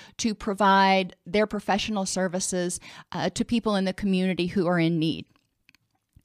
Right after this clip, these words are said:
Support groups. A lot of times churches take the lead on this,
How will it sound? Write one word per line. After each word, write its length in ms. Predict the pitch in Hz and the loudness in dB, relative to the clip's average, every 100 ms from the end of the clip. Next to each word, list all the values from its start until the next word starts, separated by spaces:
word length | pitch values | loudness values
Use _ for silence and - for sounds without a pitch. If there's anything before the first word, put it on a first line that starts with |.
| - - - | -20 -18 -14
Support 480 | - 311 - 381 294 | -4 -2 2 2 2
groups. 520 | 285 277 - - - - _ - _ | 2 0 -2 -6 -6 -12 _ -20 _
A 40 | - | 4
lot 260 | 262 302 | 8 8
of 100 | 339 | 8
times 280 | 349 349 330 | 2 0 0
churches 480 | - 262 277 320 294 | 0 0 2 0 0
take 220 | 302 269 | 0 0
the 100 | - | -2
lead 280 | 226 220 262 | -2 0 2
on 200 | 277 277 | 4 6
this, 320 | 294 320 - | 6 4 0